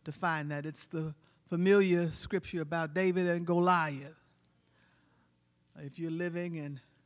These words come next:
<laughs> paying attention to what's going on, some folk would have us to believe that we're the David and somebody else is Goliath.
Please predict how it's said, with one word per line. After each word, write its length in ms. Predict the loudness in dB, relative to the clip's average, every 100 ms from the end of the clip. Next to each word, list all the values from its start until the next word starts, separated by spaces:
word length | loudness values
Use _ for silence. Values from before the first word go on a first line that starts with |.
| _ _
<laughs> 80 | -14 -14 _ _ _ _ _ _ _
paying 240 | -2 -2
attention 400 | -2 -4 -6 -4
to 80 | -6
what's 240 | -4 -6 -4
going 380 | 0 0 2
on, 420 | 0 0 -2 -4 -8 _ _
some 280 | _ -4 -4
folk 300 | -4 -4 -4 -6
would 180 | -10 -10 _ _ _ _ _ _ _ _ _
have 380 | -6 -4 -2 -4 -10 -16 _ _ 2
us 240 | 2 2
to 120 | -6
believe 640 | -6 -4 -6 -8 -10 -14 -18 -20 _ _ _ _
that 160 | -6 -2
we're 240 | 0 0
the 120 | 0
David 540 | -4 -2 0 -2 -6 -16 _ _ _ _ _ _ _ -16
and 120 | -8
somebody 440 | -6 -2 -2 -2
else 240 | -4 -4 -8
is 100 | -6
Goliath. 800 | -4 -2 -2 -2 -4 -10 -18